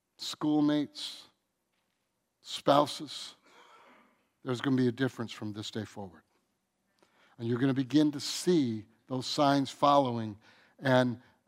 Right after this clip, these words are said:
and you're gonna begin to see changes in the areas where you go just because you've encountered the heart of God regarding discipling.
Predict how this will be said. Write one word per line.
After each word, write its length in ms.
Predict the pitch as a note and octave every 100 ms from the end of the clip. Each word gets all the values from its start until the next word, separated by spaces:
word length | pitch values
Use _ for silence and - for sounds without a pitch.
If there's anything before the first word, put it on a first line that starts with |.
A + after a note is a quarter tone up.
| -
and 160 | C3
you're 140 | C3 B2
gonna 160 | C3
begin 320 | B2+ A#2+ C#3 B2+
to 100 | A2+
see 480 | - - D#3 A#2+ G#2+
changes 800 | - - D#3 C#3+ A#2+ A2 G#2+ - _ -
in 140 | B2+
the 160 | B2+ B2
areas 380 | B2+ B2+ B2 A#2
where 100 | B2
you 80 | A#2
go 260 | C#3 C3 A2
just 440 | B2+ D3+ E3+ -
because 720 | - - D3+ B2+ A2 G#2+ G2+ - _ _ _ -
you've 220 | B2+ B2
encountered 680 | B2+ A#2+ C#3 C#3 D3 D3 B2+
the 140 | A#2+
heart 300 | - B2+ C3
of 160 | C#3 A#2+
God 380 | A#2 G2+ G2 F#2+ _ _ _ -
regarding 640 | A#2 G#2+ A#2 G#2+ G#2+ G2 - _ _ _ _ _ -
discipling. 640 | G#2+ - G#2 - F#2 F#2